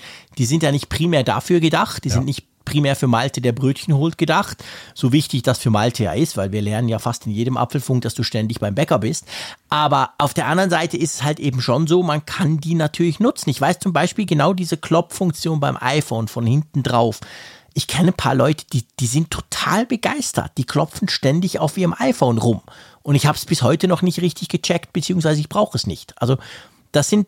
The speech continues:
Speaker 1: das, das ist letztendlich auch der Charme dieser Funktion. Man kann die nutzen, man kann die zum Teil sogar für Dinge nutzen, wo es vielleicht im ersten Moment gar nicht dafür gedacht wäre. Und natürlich haben sie auch den ernsten Hintergrund, dass sie, dass sie Leuten, die halt,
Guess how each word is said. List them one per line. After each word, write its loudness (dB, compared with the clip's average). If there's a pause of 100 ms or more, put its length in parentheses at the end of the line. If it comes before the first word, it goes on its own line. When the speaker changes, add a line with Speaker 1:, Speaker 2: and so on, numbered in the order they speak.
Speaker 1:
das, -2
das 0
ist -6
letztendlich 0
auch 0
der 0
Charme 2
dieser 2
Funktion. 0
Man 0
kann 0
die 2
nutzen, 2
man -2
kann 0
die -6
zum -2
Teil 2
sogar 0
für -4
Dinge 2
nutzen, 2 (340)
wo 2
es 2
vielleicht 0
im -2
ersten -4
Moment 0
gar -2
nicht -2
dafür -4
gedacht -4
wäre. 2 (320)
Und 2
natürlich 4
haben 2
sie 0
auch 0
den -2
ernsten 0
Hintergrund, 2
dass -4
sie, -6
dass -6
sie -4
Leuten, 0 (460)
die 4
halt, 0